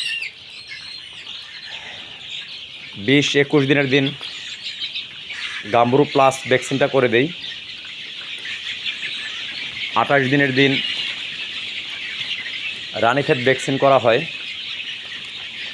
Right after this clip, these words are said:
তারপরে ওয়ার্ডার বেদে কেউ যদি বাহিরে ছেড়ে মুরগি পালন করে, তাদের জন্য আমরা ফাউল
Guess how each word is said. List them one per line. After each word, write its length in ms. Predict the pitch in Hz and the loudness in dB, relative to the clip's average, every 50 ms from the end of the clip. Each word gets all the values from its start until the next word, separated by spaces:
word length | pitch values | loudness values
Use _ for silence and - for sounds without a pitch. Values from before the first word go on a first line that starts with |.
| - - - - - - - - - - - - - - - - - - - - - - - | -6 -8 -8 -8 -10 -10 -10 -8 -8 -8 -8 -6 -8 -8 -6 -6 -6 -6 -6 -4 -4 -4 0
তারপরে 320 | - 123 131 - 156 151 151 | 2 2 4 4 4 6 6
ওয়ার্ডার 520 | 151 143 135 143 151 156 156 160 165 143 | 6 6 6 8 8 8 8 8 6 6
বেদে 340 | 120 113 107 92 98 101 101 127 - - - - - - - - - - - - - - - - - - - - - | 6 4 4 6 4 4 4 2 -2 -8 -10 -12 -12 -12 -12 -12 -12 -12 -12 -12 -12 -12 -12 -12 -12 -12 -10 -2 2
কেউ 220 | 135 135 143 147 | 4 6 6 4
যদি 400 | 135 151 139 135 143 139 147 - - - - - - - - - - - - - - - - - - - - - - - - - - 101 98 85 | 4 2 4 4 4 4 4 2 -2 -8 -10 -10 -10 -8 -8 -8 -6 -6 -6 -8 -8 -8 -8 -8 -10 -10 -10 -10 -10 -8 -8 -6 -6 -4 0 4
বাহিরে 440 | 127 127 131 120 156 151 160 170 | 4 4 6 6 6 6 6 6
ছেড়ে 640 | 165 - - - 135 127 131 143 151 160 165 170 175 - - - - - | 4 2 2 4 6 8 8 8 8 8 6 4 2 0 -2 -4 -2 0
মুরগি 340 | 117 117 123 131 127 135 | 0 2 2 2 2 2
পালন 320 | 151 - 135 131 139 143 139 | 2 4 4 6 6 4 4
করে, 280 | - 110 101 98 110 139 - - - - - - - - - - - - - - - - - - - - - - - - - - - - - - - - - | 2 4 4 4 2 2 -2 -4 -8 -8 -8 -8 -8 -8 -8 -8 -8 -8 -8 -10 -10 -12 -12 -12 -10 -10 -8 -8 -8 -8 -8 -8 -6 -6 -6 -8 -8 0 4
তাদের 340 | 127 127 135 135 160 156 143 | 4 6 8 8 6 6 6
জন্য 260 | 139 160 156 156 156 | 4 4 6 6 6
আমরা 420 | 147 135 127 120 113 110 113 123 - - - - - - - - - - - - - - - - - - - - - - - - - - - - - - - - - - - - - - | 6 6 6 8 8 8 6 6 2 -2 -8 -6 -6 -6 -6 -6 -6 -8 -8 -8 -8 -8 -10 -10 -10 -10 -10 -10 -10 -10 -10 -10 -10 -8 -8 -8 -8 -8 -8 -10 -10 -10 -10 -10 -8 0
ফাউল 340 | - 131 131 135 147 156 151 | 4 6 8 8 8 6 4